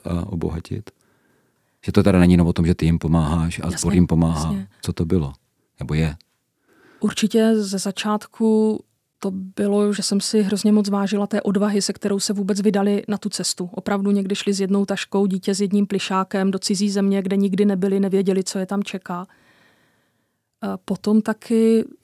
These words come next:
Speaker 2: ta neuvěřitelná životaschopnost těch mnohých, že se opravdu velice,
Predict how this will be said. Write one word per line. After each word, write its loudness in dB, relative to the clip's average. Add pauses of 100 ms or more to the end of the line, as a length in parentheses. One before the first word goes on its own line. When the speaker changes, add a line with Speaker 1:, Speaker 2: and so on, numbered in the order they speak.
Speaker 2:
ta -2
neuvěřitelná 2
životaschopnost -2
těch -2
mnohých, 0
že -6
se -4
opravdu 0
velice, 0